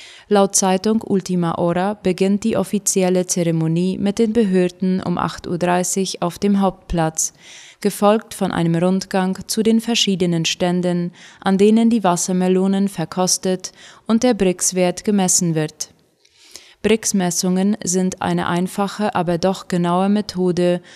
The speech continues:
um die Konzentration von Zucker in der Frucht zu bestimmen.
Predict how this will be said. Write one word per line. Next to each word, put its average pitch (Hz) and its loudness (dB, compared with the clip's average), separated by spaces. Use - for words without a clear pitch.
um 214 2
die 220 2
Konzentration 185 -2
von 214 -2
Zucker 185 0
in 175 -2
der 165 0
Frucht - -4
zu 175 0
bestimmen. 170 -2